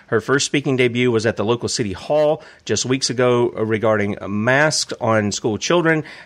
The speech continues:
This led to her speaking at other freedom rallies, eventually organizing her own successful Freedom March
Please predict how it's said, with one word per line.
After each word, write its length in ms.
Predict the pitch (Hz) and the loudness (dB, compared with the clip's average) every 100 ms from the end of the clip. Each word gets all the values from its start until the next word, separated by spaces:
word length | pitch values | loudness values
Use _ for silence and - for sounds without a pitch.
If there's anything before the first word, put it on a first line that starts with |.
| - | -2
This 260 | 117 131 | 0 0
led 260 | 143 143 135 | 2 2 0
to 120 | 123 | -2
her 180 | 113 117 | 0 0
speaking 480 | 107 - 139 139 127 | 0 -2 -2 0 0
at 220 | 104 98 | -2 0
other 160 | 127 139 | 0 0
freedom 340 | - 135 127 | 0 0 2
rallies, 440 | 117 117 117 113 | 4 4 4 2
eventually 400 | 107 120 120 120 | 0 -2 -2 -2
organizing 500 | - 113 110 110 101 | 0 0 0 -2 -2
her 140 | 101 104 | -2 -2
own 180 | 120 117 | -2 -2
successful 500 | 107 - 110 - 104 | -4 -2 -2 -2 -8
Freedom 300 | - 131 123 | -2 0 2
March 380 | 107 110 - | 4 2 0